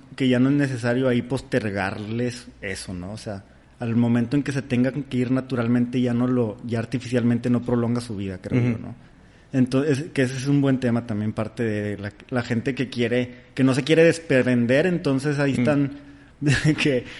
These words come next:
Speaker 1: manteniendo en una vida de dolorosa a su ser querido, ¿no? Pero bueno.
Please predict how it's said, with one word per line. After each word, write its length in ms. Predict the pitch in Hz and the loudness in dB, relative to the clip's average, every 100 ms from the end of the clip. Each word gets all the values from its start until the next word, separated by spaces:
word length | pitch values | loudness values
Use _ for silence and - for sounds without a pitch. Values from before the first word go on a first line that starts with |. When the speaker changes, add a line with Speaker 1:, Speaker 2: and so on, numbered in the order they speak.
| - | -6
Speaker 1:
manteniendo 580 | - 139 131 135 135 135 | 2 4 4 6 6 6
en 60 | 147 | 6
una 200 | 151 151 | 6 6
vida 240 | 151 147 | 6 6
de 80 | 151 | 6
dolorosa 720 | 143 131 120 117 117 143 135 127 | 6 4 4 2 0 -2 0 -2
a 200 | 127 117 | -4 -6
su 340 | 123 107 107 - | -4 -4 -6 -10
ser 200 | - 123 | -4 -4
querido, 380 | 113 120 110 98 | -2 -2 -2 -6
¿no? 140 | 110 120 | -8 -8
Pero 140 | 120 | -2
bueno. 220 | 117 110 | 0 0